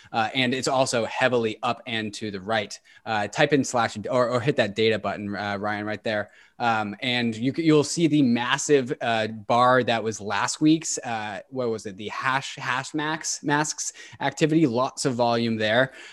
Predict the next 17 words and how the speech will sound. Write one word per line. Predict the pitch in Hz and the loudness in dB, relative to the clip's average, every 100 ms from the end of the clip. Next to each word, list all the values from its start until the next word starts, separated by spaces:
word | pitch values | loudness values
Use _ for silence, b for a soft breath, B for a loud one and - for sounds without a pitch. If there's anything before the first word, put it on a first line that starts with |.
| B | B
Um, | 120 113 110 | 2 2 2
and | 127 123 120 117 | 2 2 4 2
so, | 113 117 151 139 | 0 2 2 4
so | 160 | 4
that's | 151 143 | 4 4
a | |
little | 135 139 131 | 4 4 6
bit | 123 | 4
of | 117 | 4
an | 113 | 2
outlier | 120 113 107 104 | 2 2 2 0
right | 101 | 0
there. | 127 110 - | 2 2 4
But, | 147 131 - B - | 4 4 0 B -2
uh, | 120 120 - | 0 0 0
uh, | 127 | -2
the, | 120 120 | 0 0